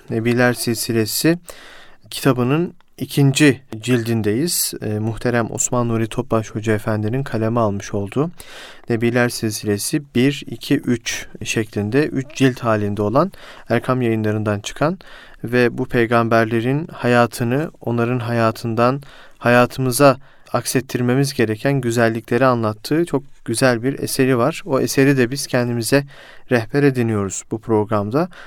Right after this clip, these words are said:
ve bu kitabın ikinci cildindeyiz. Geçen hafta Hazreti Zülkarneyn Aleyhisselam'a başlamıştık. Onun hayatını konuşmaya başlamıştık.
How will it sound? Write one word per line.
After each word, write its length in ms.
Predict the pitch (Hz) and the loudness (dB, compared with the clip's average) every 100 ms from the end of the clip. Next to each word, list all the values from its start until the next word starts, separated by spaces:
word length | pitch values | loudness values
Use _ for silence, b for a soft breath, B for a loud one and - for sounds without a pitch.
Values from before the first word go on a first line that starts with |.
| B - | B -2
ve 200 | 139 127 | 0 0
bu 280 | 143 151 147 | 0 2 0
kitabın 360 | - - 127 180 | -8 -4 -2 0
ikinci 420 | 170 143 131 139 | -2 0 0 0
cildindeyiz. 800 | 123 110 104 98 104 170 - - 113 | -2 -2 -2 -2 -2 -2 -6 -6 -4
Geçen 300 | 117 - 127 | -2 0 0
hafta 440 | 110 - 143 135 | 0 0 -2 0
Hazreti 420 | 117 113 110 143 | -4 -2 -4 -4
Zülkarneyn 640 | 131 120 - 120 120 127 117 | -6 -6 -2 0 0 -2 -2
Aleyhisselam'a 800 | 110 110 - 117 113 113 120 98 B B B B B - | -2 -2 -2 0 2 4 2 -2 B B B B B 0
başlamıştık. 760 | 113 110 135 117 104 - 139 | 0 2 -2 -2 -2 -4 -2
Onun 180 | 113 123 | -2 -2
hayatını 520 | 117 113 113 - 127 | -2 0 0 -2 -6
konuşmaya 500 | 120 110 - 117 113 | -4 -6 -4 -4 -2
başlamıştık. 720 | 110 107 120 131 - 175 | -2 -4 -6 -6 -4 -6